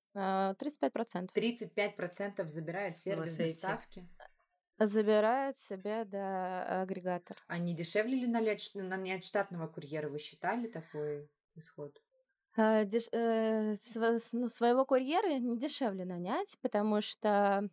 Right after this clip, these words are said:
Speaker 1: смотри, у агрегаторов есть один плюс – это база.
Speaker 2: Мгм.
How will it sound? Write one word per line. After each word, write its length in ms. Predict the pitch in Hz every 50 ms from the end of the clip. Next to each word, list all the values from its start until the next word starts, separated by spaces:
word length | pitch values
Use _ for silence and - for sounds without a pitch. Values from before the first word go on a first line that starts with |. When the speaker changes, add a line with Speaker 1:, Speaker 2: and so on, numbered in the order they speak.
| _ _ _
Speaker 1:
смотри, 400 | - - 220 226 - 233 220 190
у 100 | 180 185
агрегаторов 580 | 190 190 196 220 220 285 381 - 294 262 233 -
есть 220 | - 247 269 -
один 280 | 226 208 196 240 240 226
плюс – 520 | - - 202 190 175 214 247 - - - - -
это 560 | - 190 214 226 - _ 247 240 240 240 233 220
база. 360 | 196 202 185 170 170 175 170 - _ _ _
Speaker 2:
Мгм. 420 | 180 180 165 185 180 175 175 -